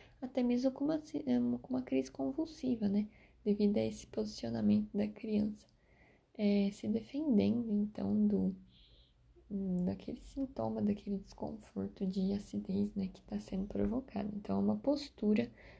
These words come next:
do pescoço, essa síndrome de Sandifer. Também pode ter apneia, tosse, rouquidão e outras alterações otorrinolaringológicas. Os sintomas, eles são geralmente pós-prandiais,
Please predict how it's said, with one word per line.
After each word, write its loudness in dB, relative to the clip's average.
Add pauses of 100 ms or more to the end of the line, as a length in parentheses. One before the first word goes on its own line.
(160)
do 4
pescoço, 0
essa -6
síndrome 2
de 0
Sandifer. -12 (1400)
Também 6
pode 6
ter 4
apneia, 8 (120)
tosse, 4
rouquidão 2 (520)
e 4
outras 4
alterações 4 (520)
otorrinolaringológicas. 2 (600)
Os 6
sintomas, 6
eles 6
são 2
geralmente 8
pós-prandiais, 2